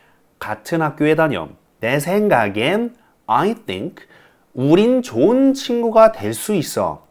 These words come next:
자, 여러분, 우린 뭐뭐 할 수 있어예요. 그러면은 여기서도 조동사를 we can으로 쓰는 거죠. 우린 할 수 있어. We can. 근데 좋은 친구라는 거는 형용사, good friend,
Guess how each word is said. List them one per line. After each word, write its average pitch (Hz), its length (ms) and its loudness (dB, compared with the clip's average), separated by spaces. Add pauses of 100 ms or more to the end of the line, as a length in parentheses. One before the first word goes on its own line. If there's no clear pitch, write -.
(320)
자, 131 160 2
여러분, 139 340 2 (400)
우린 214 440 0 (140)
뭐뭐 151 380 2
할 240 360 -4
수 240 420 -6
있어예요. 104 680 -4
그러면은 135 440 -2
여기서도 117 380 -4
조동사를 117 760 -4 (280)
we 113 180 -6
can으로 156 340 -4
쓰는 147 260 -6
거죠. 87 320 -8 (420)
우린 143 240 0
할 180 160 -8
수 - 140 -6
있어. 135 480 -4 (360)
We 110 160 -6
can. 208 420 -6 (280)
근데 175 460 0 (320)
좋은 247 560 2
친구라는 175 1000 0
거는 135 340 0 (200)
형용사, 185 600 -2 (160)
good 143 280 -2
friend, 135 480 -4